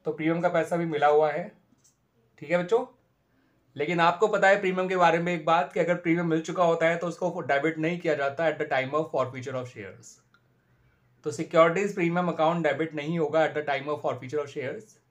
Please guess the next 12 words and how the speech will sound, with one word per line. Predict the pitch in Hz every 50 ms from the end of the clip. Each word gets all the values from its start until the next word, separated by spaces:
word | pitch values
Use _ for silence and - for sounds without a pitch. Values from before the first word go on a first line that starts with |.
| _ _ _
क्योंकि | 156 139 139 160
प्रीमियम | 156 156 139 139 156 151 143
मिल | 127 123 120
चुका | 127 110 - 110
है। | 98 92 95 - _ _ _ _ _ _ _ _ _ _ _ _ _ _ _ _ _
तो | 156
मिला | 147 151 156 165 175
हुआ | 185 185 185
पैसा | 180 175 180 196 190
सात | - - 151 156 165 165 175
नहीं, | 165 160 170 185
केवल | - 170 165 160